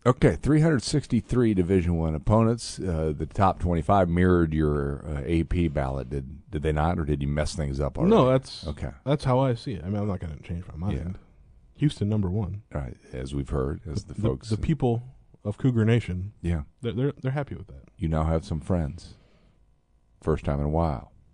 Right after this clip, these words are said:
Speaker 2: Well, you know.
Speaker 1: And I'm just generally speaking.
Speaker 2: Yeah, no, well, you keep sending me to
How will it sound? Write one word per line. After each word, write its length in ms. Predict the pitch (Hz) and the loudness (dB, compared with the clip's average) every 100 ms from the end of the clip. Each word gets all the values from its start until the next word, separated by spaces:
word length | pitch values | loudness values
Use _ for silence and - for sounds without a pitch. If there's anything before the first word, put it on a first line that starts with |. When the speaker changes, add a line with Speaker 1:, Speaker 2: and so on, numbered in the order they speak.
| - | -6
Speaker 2:
Well, 260 | 135 147 131 | 0 0 0
you 100 | 127 | 0
know. 60 | 82 | 0
Speaker 1:
And 160 | 80 | 0
I'm 120 | 78 78 | 0 0
just 200 | 80 - | -2 2
generally 440 | 85 80 73 67 | 2 4 2 0
speaking. 460 | - 67 - - 80 - | -4 -8 -8 -12 -14 2
Speaker 2:
Yeah, 280 | 160 202 135 | 10 10 10
no, 120 | 156 | 10
well, 180 | 143 147 | 10 10
you 140 | 147 135 | 8 4
keep 200 | 151 - | 2 6
sending 340 | 143 139 123 | 6 8 8
me 120 | 120 | 8
to 300 | 113 107 101 | 8 6 4